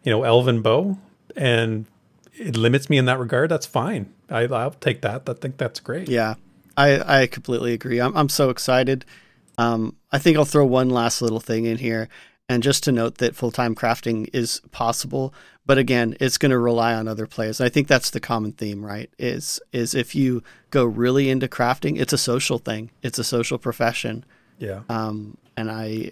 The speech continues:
Speaker 2: I couldn't think of something more appropriate for Pantheon. Um, <laughs>
Speaker 1: Agreed. Well, it's like you said, and that's like we said at the start, creating social value and all these choices that you have to make as a crafter, you know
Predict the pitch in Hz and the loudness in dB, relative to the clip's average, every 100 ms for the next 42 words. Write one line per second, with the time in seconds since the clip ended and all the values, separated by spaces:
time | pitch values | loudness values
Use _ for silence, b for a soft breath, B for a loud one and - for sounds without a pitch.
0 | - 120 117 - _ - _ _ - 190 | -8 -6 -6 -8 _ -20 _ _ 2 4
1 | 180 165 b b b _ - 165 160 - | 4 0 b b b _ 4 4 4 -4
2 | 147 127 - 143 156 147 131 123 131 131 | -2 -2 0 0 2 2 4 2 2 2
3 | 127 - - 131 - 127 123 - 131 - | 0 -4 -2 -2 0 -2 -2 -6 -8 -4
4 | 113 - 110 101 104 123 _ 120 110 107 | -6 -4 -8 -8 -10 -18 _ -8 -8 -6
5 | 113 - 180 147 226 269 110 - - B | -8 0 0 0 -4 -4 -8 -8 -16 B
6 | B B _ - 131 117 110 107 110 - | B B _ -10 -6 -2 0 -2 -6 -8
7 | 156 123 120 - 131 135 - 110 110 - | 0 0 0 -2 -4 -2 -4 -2 -4 -12
8 | - 123 - 131 117 120 117 - 120 110 | -6 -6 -4 -6 -4 -4 -6 -4 -4 -2
9 | - 117 117 120 117 123 110 104 104 107 | -2 0 0 -2 -4 -2 -2 -2 -2 -6
10 | - B B B 120 113 123 117 - 139 | -8 B B B 2 4 2 -2 2 2
11 | 139 131 117 107 123 113 113 113 113 117 | 2 -2 -2 -2 0 0 0 -2 -2 -2
12 | 110 - 120 131 - 110 104 B B B | -4 0 0 0 -2 -6 -6 B B B
13 | B - 107 101 | B -6 -2 -4